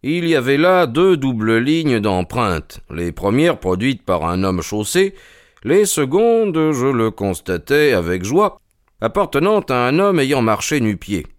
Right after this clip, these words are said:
D'après le récit que vous m'aviez fait, j'acquis immédiatement la conviction que ce dernier était votre fils. Le premier avait marché en venant et en repartant,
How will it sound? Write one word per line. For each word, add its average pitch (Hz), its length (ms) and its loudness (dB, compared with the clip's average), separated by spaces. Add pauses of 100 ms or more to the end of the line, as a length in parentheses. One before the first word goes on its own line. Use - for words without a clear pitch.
(140)
D'après 113 360 -2
le 101 140 2
récit 117 580 -4
que 95 100 -6
vous 87 260 -2
m'aviez 85 400 -6
fait, 156 280 -2 (300)
j'acquis 143 380 -2
immédiatement 117 600 0
la 110 120 0
conviction 98 680 -4
que 101 200 -4
ce 95 120 -6
dernier 98 680 -2
était 101 240 -4
votre 87 320 -8
fils. - 500 -14 (320)
Le 69 100 -10
premier 104 360 -2
avait 87 140 -2
marché 107 560 -2
en 87 180 -2
venant 113 480 -2 (120)
et 139 140 0
en 156 120 0
repartant, - 540 -4